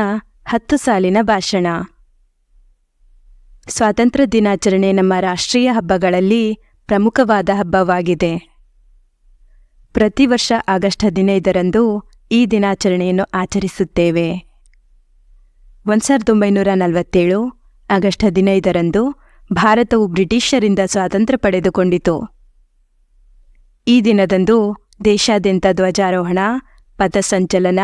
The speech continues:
ಮತ್ತು ಅನೇಕ ಸಾಂಸ್ಕೃತಿಕ ಕಾರ್ಯಕ್ರಮಗಳನ್ನು ಕೈಗೊಳ್ಳುತ್ತೇವೆ.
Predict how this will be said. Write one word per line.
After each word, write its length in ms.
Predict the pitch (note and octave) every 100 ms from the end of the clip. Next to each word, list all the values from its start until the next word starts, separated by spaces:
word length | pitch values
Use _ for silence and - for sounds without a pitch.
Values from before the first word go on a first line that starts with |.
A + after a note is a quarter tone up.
| A#3 C4 _ _ -
ಮತ್ತು 240 | G3 G#3
ಅನೇಕ 440 | - G3 G3 A#3 -
ಸಾಂಸ್ಕೃತಿಕ 600 | - G#3 G#3 G#3 F#3+ G3
ಕಾರ್ಯಕ್ರಮಗಳನ್ನು 880 | F#3 G3 F#3+ F#3+ B3 G#3 F#3+ F#3 F#3
ಕೈಗೊಳ್ಳುತ್ತೇವೆ. 960 | F3+ F#3 F3 F3+ F3+ - F3 E3+ D#3+ E3+